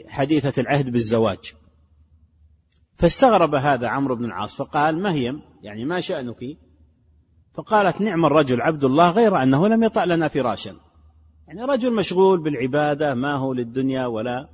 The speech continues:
لأهلها. فذهب أبوه واشتكاه على النبي صلى الله عليه وسلم، فلقيه النبي صلى الله عليه وسلم ثم قال له:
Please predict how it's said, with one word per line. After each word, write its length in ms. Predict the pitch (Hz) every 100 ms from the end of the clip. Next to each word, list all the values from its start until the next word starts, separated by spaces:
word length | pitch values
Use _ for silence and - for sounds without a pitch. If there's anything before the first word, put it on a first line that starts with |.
| _ -
لأهلها. 600 | 104 104 - 101 95 _ _ _ _ _ _ _ _ _ _ _ _ _
فذهب 640 | - 156 147 226 240 214
أبوه 460 | 185 165 139 156 165
واشتكاه 720 | 165 156 120 - - 170 139
على 180 | 117 131
النبي 420 | 127 123 143 147
صلى 280 | 139 131 117
الله 300 | 120 127 110
عليه 260 | 104 104 98
وسلم، 400 | 87 - 101 - _ _ _ _ _ _ _ _ _ _ _ _
فلقيه 520 | 147 208 240 233 202
النبي 300 | 185 170 156
صلى 260 | - 143
الله 220 | 139 139 127
عليه 140 | 131
وسلم 420 | 123 - 139 147
ثم 220 | 131 127
قال 380 | 110 - 135 135
له: 180 | 131 135